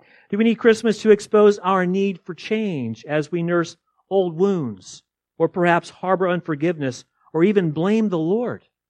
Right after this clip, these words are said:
for our pain? Or do we need Christmas to give us a true reminder of what salvation really is all about? So let's hear the Christmas story again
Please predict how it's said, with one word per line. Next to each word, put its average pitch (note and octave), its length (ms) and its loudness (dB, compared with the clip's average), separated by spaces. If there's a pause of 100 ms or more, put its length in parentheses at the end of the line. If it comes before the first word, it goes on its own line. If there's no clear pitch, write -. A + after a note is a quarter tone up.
for C#3+ 140 -10
our A2+ 120 -10
pain? C#3 520 -18 (1500)
Or G3 100 6
do C4 60 6
we B3+ 80 4
need B3 220 2
Christmas G3 500 0
to D3 60 -14
give D#3+ 180 0
us D3+ 220 -4
a C#3 100 -6
true E3+ 300 -6
reminder C#3+ 720 -6 (280)
of C3 120 -8
what C#3+ 160 -4
salvation C3+ 920 -8 (300)
really A2+ 260 -8
is G#2 100 -12
all G2+ 200 -14
about? F#2+ 240 -20 (1500)
So G3 120 2
let's G#3 160 4
hear A3 100 8
the G3+ 100 2
Christmas G3+ 380 -2
story D#3+ 540 0 (720)
again C3 540 -4